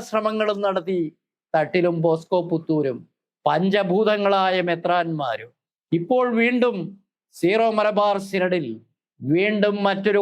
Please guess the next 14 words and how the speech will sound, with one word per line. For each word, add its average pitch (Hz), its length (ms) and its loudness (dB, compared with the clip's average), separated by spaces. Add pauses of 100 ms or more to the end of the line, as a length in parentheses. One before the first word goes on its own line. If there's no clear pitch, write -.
വഞ്ചനയ്ക്ക് 196 600 0 (160)
കളമൊരുങ്ങുന്നു. 180 840 0 (680)
എറണാകുളം 214 580 2
അങ്കമാലി 214 580 0
അതിരൂപതയിൽ 220 640 0 (560)
ആലഞ്ചേരി 202 640 2 (100)
പിതാവിനെതിരായിട്ട് 190 1120 0 (140)
വ്യാജരേഖ 180 720 0 (160)
നിർമ്മിച്ച 160 420 -6 (720)
അതിലെ 202 300 2 (180)
പ്രതികളായ 208 600 2 (220)
ഈ - 20 -2 (140)
എറണാകുളം 190 480 0
അങ്കമാലിയിലെ 175 640 0